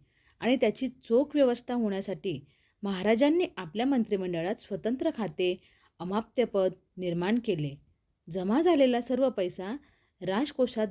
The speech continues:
जमा करण्याची सवय सर्वांना लावली. जमादारखान्याच्या चाब्या जिजाऊ मासाहेबांकडे व येसूबाईकडे असत. ही आर्थिक शिस्त बाळगली नसती तर फत्ते होणाऱ्या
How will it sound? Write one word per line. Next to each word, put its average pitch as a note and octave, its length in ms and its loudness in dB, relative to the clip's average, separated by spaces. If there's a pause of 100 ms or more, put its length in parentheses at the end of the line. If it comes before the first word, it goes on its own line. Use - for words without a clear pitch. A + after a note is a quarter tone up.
(100)
जमा G3 220 0
करण्याची A3 760 -2 (300)
सवय G#3 380 4
सर्वांना C4+ 480 2
लावली. D3+ 400 -2 (800)
जमादारखान्याच्या G#3 960 2
चाब्या F3+ 460 0 (560)
जिजाऊ G3 360 4
मासाहेबांकडे B3 920 2 (420)
व A#3+ 60 2
येसूबाईकडे A#3 840 2
असत. G3 340 -2 (1040)
ही C#4 100 4
आर्थिक B3+ 380 2
शिस्त A3 340 -4
बाळगली F3 500 0
नसती G3 640 -2 (480)
तर B3 200 2
फत्ते D4 360 0
होणाऱ्या G3+ 520 2